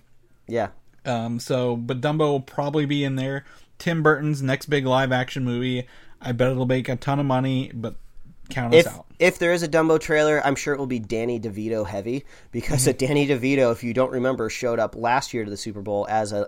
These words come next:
Speaker 1: M and M that became a real person, and then I think he was hit by a Mack truck or something like that. So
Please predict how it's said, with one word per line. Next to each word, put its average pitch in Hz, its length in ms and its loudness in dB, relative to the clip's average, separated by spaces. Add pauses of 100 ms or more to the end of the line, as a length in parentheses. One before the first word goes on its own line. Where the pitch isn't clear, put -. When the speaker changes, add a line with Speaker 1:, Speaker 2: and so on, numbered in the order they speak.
Speaker 1:
M 135 140 0
and 139 100 0
M 120 280 0 (340)
that 110 160 -2
became 117 340 -2
a 113 80 0
real 113 200 0
person, 113 380 -2
and 98 100 -4
then 104 120 -6
I 98 60 -8
think 131 200 -8
he 131 100 -6
was 104 120 -6
hit 127 140 -10
by 113 120 -6
a 90 80 -6
Mack 101 340 -10
truck - 340 -10
or 123 80 -6
something 127 300 -6
like 123 200 -4
that. 127 280 2
So 104 320 0